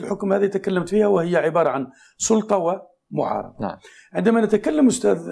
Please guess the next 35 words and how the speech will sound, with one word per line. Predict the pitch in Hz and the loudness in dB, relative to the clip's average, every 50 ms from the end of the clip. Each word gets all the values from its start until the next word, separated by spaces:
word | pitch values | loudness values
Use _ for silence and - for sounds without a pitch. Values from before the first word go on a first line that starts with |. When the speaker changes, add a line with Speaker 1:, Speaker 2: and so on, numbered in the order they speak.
| - - - - | -6 -6 -4 0
Speaker 1:
أنيس | 165 160 143 - | 0 0 2 2
على | 151 156 | 0 0
السلطة | 147 - - 220 226 220 226 202 | 0 2 0 0 2 2 2 2
والمعارضة، | 190 180 170 156 139 131 143 131 - 117 110 110 123 139 - - - - - - - - | 2 2 2 2 2 4 4 2 2 0 0 -2 -4 -6 -6 -14 -20 -20 -20 -20 -8 -4
نتكلم | 180 160 - 190 - 240 247 294 285 | -2 0 0 0 0 2 2 2 2
في | - - 202 190 233 - - | 2 2 0 0 0 0 2
وضع | 156 190 247 233 196 139 | 2 2 4 4 0 -2
طبيعي. | - - 160 131 143 175 156 98 92 90 - _ _ _ _ | 0 -2 -2 -2 0 -2 -2 -2 -4 -10 -16 _ _ _ _
Speaker 2:
نعم. | 107 90 80 - - - - _ _ - | -8 -8 -8 -10 -14 -20 -20 _ _ -4
Speaker 1:
الأوضاع | 190 185 190 185 196 302 320 311 | -2 0 0 2 2 4 4 4
الذي | 320 285 269 226 226 | 2 2 2 2 2
يعيشها | 208 - - 208 180 - - 165 | 2 2 0 -2 -4 0 0 0
العالم | 151 135 165 165 156 147 | 2 2 2 2 0 0
العربي | 143 135 123 135 135 127 120 123 | 0 0 2 2 0 0 -2 -2
الآن | 120 - 127 110 101 95 - _ _ - - 123 | -6 -6 -10 -10 -12 -14 -20 _ _ -8 0 2
Speaker 2:
غير | 135 135 | 2 2
طبيعي. | - - 117 98 - 92 85 - - - | 2 0 -2 0 0 -6 -6 -6 -8 -2
Speaker 1:
غير | 143 226 294 285 | 2 2 2 2
طبيعية. | - - 214 180 151 170 147 170 180 131 87 120 - - | 2 2 0 -2 0 -2 -2 -2 -2 -2 -4 -6 -12 -20
التفلت | _ _ 202 196 - 294 311 320 311 233 - 220 | _ _ 0 0 2 -2 0 0 0 -2 0 2
الذي | 233 226 220 190 220 | 2 2 4 2 0
انهارت | 196 175 196 240 247 226 - | 0 0 0 0 0 -2 -4
فيه | - 214 185 175 | -4 -4 -4 -4
الدولة | 156 139 190 226 208 180 170 | -2 0 0 2 2 0 -2
في، | 123 160 165 156 151 143 131 | -2 -4 -4 -4 -2 -2 -2
في، | - 151 143 131 127 123 | -2 -2 0 2 2 0
في، | 123 - 151 139 135 139 | 0 -2 -4 -4 -4 -4
في | - - 180 | 0 2 4
ليبيا | 185 226 214 156 151 131 107 - - - - - - - _ _ 156 | 6 6 4 4 2 0 0 -2 -6 -16 -20 -20 -20 -20 _ _ 0
غير | 202 233 226 | 2 2 2
طبيعي. | - - 202 190 165 196 208 160 120 127 127 - - | 2 0 -2 -2 0 0 0 0 0 -4 -6 -6 -6
ال-، | - 165 180 - | -6 -6 -4 -4
الحدود | - - - - 202 214 202 320 311 247 | -4 -4 -2 2 2 4 4 4 4 6
الملغمة | 254 240 233 240 247 240 196 180 196 190 175 165 156 | 6 6 8 6 6 4 2 0 -2 0 2 0 0
في، | - 160 160 151 135 | 0 -2 -4 -6 -6